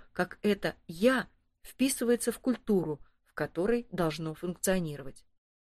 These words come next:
Влияние семьи. Кеттелы и другие авторы, изучавшие данный вопрос, полагали, что «я» в целом —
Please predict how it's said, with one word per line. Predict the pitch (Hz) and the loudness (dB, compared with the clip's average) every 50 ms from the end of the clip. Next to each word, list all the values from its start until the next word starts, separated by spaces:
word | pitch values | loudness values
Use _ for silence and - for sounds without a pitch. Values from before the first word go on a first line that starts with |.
| _ _ _ _ _ _ _ _ _ _ _ _ _ _ _ _ - | _ _ _ _ _ _ _ _ _ _ _ _ _ _ _ _ -8
Влияние | 175 180 196 202 208 208 190 156 170 170 165 170 180 202 226 262 285 294 285 - _ _ _ | -2 2 6 8 8 8 8 6 4 2 4 4 6 6 6 6 6 4 0 -4 _ _ _
семьи. | - - - 311 311 294 254 202 185 160 147 170 - _ _ _ _ _ _ _ _ _ _ _ _ _ _ _ _ _ _ | -8 -2 4 6 6 6 6 4 2 0 -2 -4 -10 _ _ _ _ _ _ _ _ _ _ _ _ _ _ _ _ _ _
Кеттелы | - 214 254 247 - - - 170 156 156 151 - - _ _ _ _ | 4 4 4 4 2 0 0 2 2 2 0 0 -6 _ _ _ _
и | - 196 202 208 | 2 2 4 4
другие | 175 202 214 233 202 202 202 175 160 - - | 4 2 0 0 2 2 4 4 4 4 2
авторы, | - 165 156 - - - 156 156 156 - - | 0 -2 -2 -2 -4 -2 0 0 0 0 -2
изучавшие | 175 165 170 175 - - 175 160 160 - - - 160 160 156 | -2 0 0 -2 0 0 0 0 0 -2 -2 0 2 0 0
данный | 143 170 151 151 147 147 151 | 2 0 -2 -2 -2 -6 -6
вопрос, | 156 165 165 - 254 285 302 - - - - - - | -6 -6 -4 2 2 2 2 2 -2 -6 -14 -18 -4
полагали, | - 220 240 254 240 190 185 165 156 151 151 156 | 2 4 6 6 6 6 4 4 4 4 2 2
что | - - - - 185 170 160 - - - _ _ | 0 -2 0 0 2 2 2 0 -4 -16 _ _
«я» | _ 170 160 180 185 165 151 - - - | _ -8 2 4 4 4 4 0 -6 -12
в | - | -4
целом — | - - 294 320 269 170 120 - | 2 4 4 6 4 2 0 -2